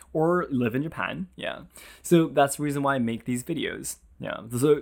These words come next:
it's aligned with my purpose, at least. And again, there are a, quite a number of people watching my videos, so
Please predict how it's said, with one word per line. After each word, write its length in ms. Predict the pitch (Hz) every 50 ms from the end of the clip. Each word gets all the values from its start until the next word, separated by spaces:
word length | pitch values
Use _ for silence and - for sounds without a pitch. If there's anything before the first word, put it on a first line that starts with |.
| -
it's 220 | - 180 151 - -
aligned 380 | - 165 165 170 170 190 202 190
with 160 | 175 - -
my 240 | 127 120 143 175 185
purpose, 580 | 180 - 131 117 101 - - 78 - - - - _
at 140 | - 98 87
least. 380 | 76 69 - - - - - - _
And 120 | - 180 185
again, 400 | 180 175 196 185 185 170 151 147
there 240 | 165 165 147 - -
are 400 | 139 147 151 151 151 143 - -
a, 80 | 123
quite 320 | - - - - 202 208 196
a 80 | 190
number 320 | 170 147 143 147 135 143 135
of 120 | 127 -
people 260 | - 143 127 135 117
watching 340 | 113 120 123 131 - - 117
my 140 | 110 104 101
videos, 460 | 95 135 143 131 104 95 95 98 104
so 420 | - - 113 107 101 101 98 92